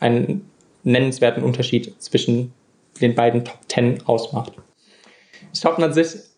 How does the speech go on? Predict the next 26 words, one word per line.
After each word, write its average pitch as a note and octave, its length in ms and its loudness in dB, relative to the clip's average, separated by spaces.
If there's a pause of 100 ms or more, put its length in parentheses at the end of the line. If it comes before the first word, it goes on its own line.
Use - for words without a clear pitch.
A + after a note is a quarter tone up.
(100)
ähm, C3 600 0
vielleicht C#3 320 0
auch C#3 80 0
mal C3 100 2
den B2+ 140 2
M C3+ 140 0
S C3 100 -4
C C3 100 2
I A2+ 120 0
World C#3 400 2 (100)
I B2 140 4 (100)
T D#3 200 0
an, G3+ 280 2 (400)
auch - 200 -2
noch C3 100 -2
mal C3+ 400 2 (200)
ein A#2 140 0
vielleicht A#2 420 0
extremeres A#2+ 600 0
Beispiel. D#3+ 500 2
Dort C3+ 180 2
gibt - 120 0
es C3 100 -2
insgesamt C3 500 -2
hundertachtzig C#3+ 540 -2
oder A2 360 0